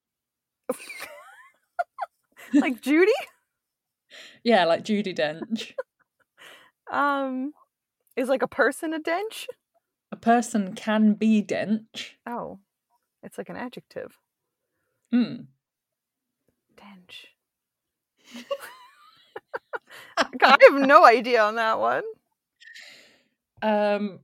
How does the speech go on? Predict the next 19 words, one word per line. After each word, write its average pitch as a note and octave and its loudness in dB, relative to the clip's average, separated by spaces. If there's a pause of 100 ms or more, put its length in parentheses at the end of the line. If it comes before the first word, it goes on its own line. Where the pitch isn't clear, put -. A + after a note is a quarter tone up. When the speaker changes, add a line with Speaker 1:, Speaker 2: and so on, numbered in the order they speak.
(120)
Speaker 1:
all G#3+ 0
right, F#3+ 0
you'd G3+ -6
be G3 -2
like, F3+ -4 (640)
"Oh, F3+ 0 (720)
man, G3+ -2
have F3+ -8
you G#3+ 4
been A#3+ 4
going A#3 4
to A3+ -12
the A3 -2
gym? G#3+ -2
Because E3+ -14
you E3+ -10
look E3 -6
really D#3+ -6
dench." D3 -8